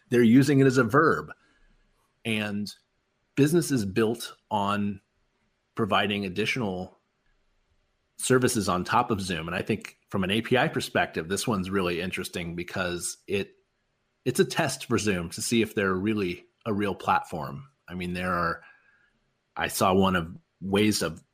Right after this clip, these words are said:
reorganizing the, the actual video, the actual video, like, where the videos are located, a lot of stuff on kind of note-taking, the sorts of things that if you're someone at Zoom, you might say, "Oh, that was on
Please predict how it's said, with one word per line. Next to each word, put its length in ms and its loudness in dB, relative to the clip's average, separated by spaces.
reorganizing 1160 0
the, 380 -10
the 160 -2
actual 300 -6
video, 960 4
the 140 0
actual 260 -2
video, 380 2
like, 200 -4
where 280 0
the 80 0
videos 420 -2
are 80 -4
located, 720 -2
a 60 -2
lot 180 4
of 80 -2
stuff 260 0
on 200 -12
kind 220 -14
of 120 -16
note-taking, 840 0
the 100 -4
sorts 400 4
of 160 -2
things 440 0
that 200 -4
if 140 -16
you're 460 2
someone 300 -2
at 80 -4
Zoom, 300 4
you 100 -2
might 200 -4
say, 300 -6
"Oh, 520 -6
that 200 -10
was 140 -4
on 200 -4